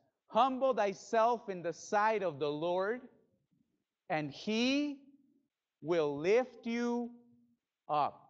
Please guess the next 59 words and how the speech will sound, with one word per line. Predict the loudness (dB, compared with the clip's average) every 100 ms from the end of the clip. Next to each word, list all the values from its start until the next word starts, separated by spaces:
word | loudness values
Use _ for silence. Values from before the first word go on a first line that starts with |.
| _ _ _ _ _ _ _ _ _ _ _ _ _ _ _
Could | -2
it | -2 -2
be | -2
that | -2 -4
keeping | -8 -8 -6 -6 -6 -2
God's | 0 0 0 -4 -10
name | -6 -6 -8 -14 -20 _ _ _ -20 -20 _ _ -20 -20 _ _ _
is | -6 -2
getting | -2 0 0 -2
on | -2
our | -2
knees | -4 -4 -6 -4
and | -2
asking | 0 0 -4 -12 -6
for | -4
forgiveness? | -4 -4 -4 -4 -2
Let | -4
me | 0
ask | -2 0
you | -6
a |
question, | -2 -2 -2 -8
parents. | -6 -2 -2 -4 -12 -20 _ -6
Do | 0
your | 2 0
kids | -2 -4 -4
see | -4
that | -2 -2
you | -4 -8
pray, | -4 -2 0 0
that | -4 -6
you |
get | -4 -4
on | -2 -4
your | -6
knees? | -6 -8 -10 -16 -20 -20 _ _ _ _ _ _ _ _ _ _
Because | 0 2 2
if | 4
they | 4
don't | 4 0
see | -2 -2
that | 0 0
you | -2 0
get | 2 2
on | 0
your | -4
knees | -4 -4 -4
as | -6 -2
parents, | 2 2 0 0
they | 0
are | 2
not | 2 2 2
gonna | -6 -2
get | 0 0
on, | -2 -4
on | -6 -2
their | -2
knees | -2 -6 -8 -8
either. | -6 -6 -8